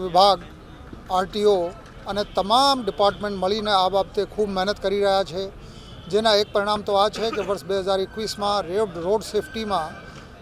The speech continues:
સુરત શહેર પ્રથમ ક્રમાંકે આવ્યું હતું અને વર્ષ બે હજાર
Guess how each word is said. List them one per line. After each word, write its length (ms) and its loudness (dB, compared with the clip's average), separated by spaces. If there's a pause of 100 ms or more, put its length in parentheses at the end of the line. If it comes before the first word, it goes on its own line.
(140)
સુરત 340 2
શહેર 200 4 (220)
પ્રથમ 320 -4
ક્રમાંકે 420 0
આવ્યું 240 0
હતું 180 -4 (720)
અને 140 2 (100)
વર્ષ 260 4
બે 120 4 (100)
હજાર 140 4